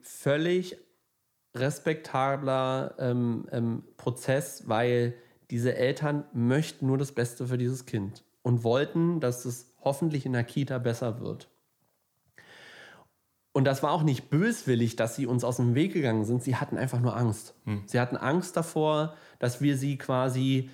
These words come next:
Speaker 1: hängen lassen. Dass wir jetzt auch sagen, dieses Kind darf nicht mehr kommen.
Speaker 2: Hm.
Speaker 1: Wir haben dann irgendwann allerdings wirklich reduziert, weil wir gemerkt haben, dieses Kind schafft keine acht Stunden Kita. Es schafft maximal fünf. Und damit ist dieses Kind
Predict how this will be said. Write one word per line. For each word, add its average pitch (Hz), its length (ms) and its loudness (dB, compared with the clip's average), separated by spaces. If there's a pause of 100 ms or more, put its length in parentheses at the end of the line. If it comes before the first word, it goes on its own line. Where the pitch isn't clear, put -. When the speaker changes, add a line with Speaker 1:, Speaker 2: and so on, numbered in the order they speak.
(180)
Speaker 1:
hängen 156 320 4
lassen. 98 320 -2 (120)
Dass 123 200 0
wir 147 160 4
jetzt 170 280 0
auch 139 120 -2
sagen, 147 400 0
dieses 123 240 0
Kind 123 240 0
darf 113 240 -2
nicht 123 260 -2
mehr 120 100 0
kommen. - 320 -4 (120)
Speaker 2:
Hm. 101 200 -4 (600)
Speaker 1:
Wir 131 160 4
haben 185 300 2
dann 160 180 4
irgendwann 160 680 2
allerdings 139 540 0
wirklich 160 300 -2
reduziert, 135 800 0
weil 123 120 2
wir 135 100 2
gemerkt 127 500 0
haben, 151 160 0
dieses 123 320 -2
Kind 170 360 0 (100)
schafft - 540 -6
keine 135 500 -2 (120)
acht 135 300 -6
Stunden 120 360 -2
Kita. 120 440 -2 (520)
Es 120 200 -4
schafft - 540 -6
maximal 131 720 0
fünf. 135 500 -2 (320)
Und 117 180 0
damit 131 360 0
ist 147 260 -4
dieses 135 300 -2
Kind 143 360 -2